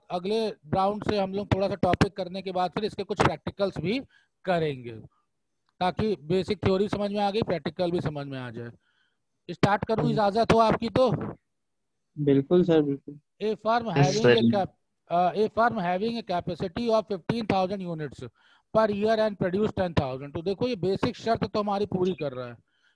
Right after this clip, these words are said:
Speaker 1: Capacity तो पन्द्रह हजार की थी और हम current में जो work कर रहे हैं वो दस हजार पे कर रहे हैं। इसका मतलब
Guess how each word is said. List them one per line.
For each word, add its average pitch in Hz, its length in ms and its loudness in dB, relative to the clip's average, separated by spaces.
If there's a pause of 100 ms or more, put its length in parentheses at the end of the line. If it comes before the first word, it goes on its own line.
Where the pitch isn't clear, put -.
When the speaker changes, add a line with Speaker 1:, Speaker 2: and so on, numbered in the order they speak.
(140)
Speaker 1:
Capacity 190 580 0
तो 240 120 4
पन्द्रह 214 360 4
हजार 208 320 4
की 175 180 -4
थी 208 260 0 (680)
और 190 160 -4
हम 226 140 -4
current 214 380 -10
में 220 120 -6
जो 214 100 -4
work 208 300 0
कर 185 200 0
रहे 160 260 2
हैं 180 280 -4 (640)
वो 208 160 2
दस 202 220 4
हजार 185 280 4
पे 170 100 -2
कर 147 180 -4
रहे 143 140 -6
हैं। 175 60 -4
इसका 226 260 0
मतलब 202 420 0